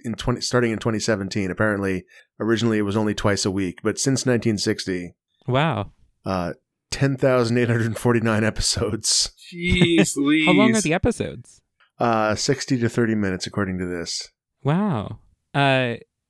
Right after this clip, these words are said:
Speaker 2: there's, there's a Japanese soap opera that's every morning,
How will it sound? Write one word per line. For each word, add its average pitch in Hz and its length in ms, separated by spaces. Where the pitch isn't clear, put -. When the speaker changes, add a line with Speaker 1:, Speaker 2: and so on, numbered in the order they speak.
Speaker 2:
there's, 156 340
there's 151 240
a 151 60
Japanese 151 440
soap 120 260
opera 107 460
that's - 420
every 123 300
morning, 117 480